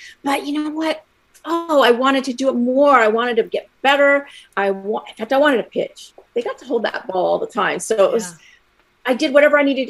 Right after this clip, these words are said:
Speaker 1: to do. So I'd have a friend, you know, help me with hitting. He would take me, I, I wanted to pitch. And so he would catch me and the balls were probably going, woo, woo. And, but finally one day, you know, it was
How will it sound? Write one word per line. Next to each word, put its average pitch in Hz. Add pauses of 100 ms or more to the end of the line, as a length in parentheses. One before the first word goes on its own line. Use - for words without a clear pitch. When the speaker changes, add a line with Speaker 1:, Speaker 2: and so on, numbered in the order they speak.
Speaker 1:
to -
do. 233
So 196
I'd 202 (200)
have 240
a 220
friend, 226
you 208
know, 196
help -
me 214
with 175
hitting. 254
He 190
would 190
take 240
me, 214 (100)
I, - (260)
I 220
wanted 214
to 202
pitch. - (300)
And 208
so 208
he 220
would 208
catch 262
me 233
and 180
the 180
balls 202
were 180
probably 190
going, 170
woo, 453
woo. 453
And, 285 (260)
but -
finally 339
one 311
day, 320
you 285
know, 330
it -
was 202